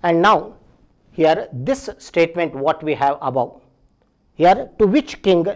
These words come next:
this is mainly related, the question is there. The answer is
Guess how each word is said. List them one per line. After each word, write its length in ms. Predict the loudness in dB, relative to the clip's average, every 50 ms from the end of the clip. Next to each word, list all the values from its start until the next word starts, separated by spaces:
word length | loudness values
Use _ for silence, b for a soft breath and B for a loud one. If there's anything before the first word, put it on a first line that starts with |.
| -6
this 240 | -4 -4 -4 -2 -2
is 180 | -4 -4 -4 -6 -10 b b b b b b
mainly 420 | -4 -4 -2 -2 -2 -2 -4 -4 -8 -8
related, 520 | -6 -4 -2 -2 -2 -2 -2 -4 -4 -2 -2 -4 -4 -4
the 140 | -8 -10 -10
question 420 | -10 -10 -10 -8 -8 -8 -6 -6 -6
is 140 | -8 -4
there. 220 | -2 -2 -2 -4 B B B B B B -2
The 280 | 2 4 4 4 2 0 -2
answer 560 | -2 0 0 -2 0 0 0 0 0 -2 -8 _ -20 -10 -4
is 340 | -2 0 0 -2 -4 -12